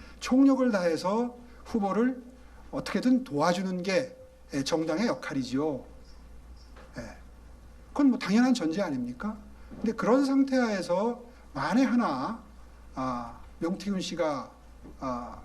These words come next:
이 했던 미공표 여론조사가 어떻게든 뭐 여론으로 흘러들어가든 비대위로 흘러들어가든 들어가서, 어, 그게 활용이 됐다고 한다면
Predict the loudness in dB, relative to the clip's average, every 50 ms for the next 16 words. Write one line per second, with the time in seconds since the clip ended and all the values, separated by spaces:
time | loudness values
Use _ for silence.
0 | -18 -8 -4 0 0 0 0 -2 -6 -6 -8 -8 -6 -2 0 0 2 2 -2 -2
1 | -8 -12 -8 -6 -4 -4 -2 -2 -2 -2 -2 -2 -2 -4 -4 -4 -6 -8 -14 -18
2 | -20 -20 -14 -6 -4 -2 -2 0 0 0 -2 -2 -2 -2 -2 -2 -4 -4 -6 -4
3 | -4 -2 -2 0 -2 -2 -4 -4 -10 -18 -20 -20 -20 -18 -16 -16 -12 -10 -8 -8
4 | -6 -4 -2 -2 0 0 2 2 2 2 2 0 0 -2 -4 -4 -2 -2 0 0
5 | -2 -2 -2 -2 -2 -2 -2 -4 -12 -18 -20 -20 -20 -18 -8 -6 -2 -2 0 0
6 | 0 -2 -4 -4 -6 -4 -4 -2 -2 -2 -4 -4 -4 -6 -6 -6 -8 -6 -4 -2
7 | -2 -2 -2 -4 -4 -4 -4 -4 -4 -6 -8 -16 -20 -20 -20 -20 -20 -20 -20 -20
8 | -20 -10 -6 -4 -4 -4 -4 -4 -6 -6 -4 -4 -4 -2 0 2 2 2 2 0
9 | -2 -6 -4 -4 -4 -2 -2 0 0 0 0 0 -2 0 -2 -2 -2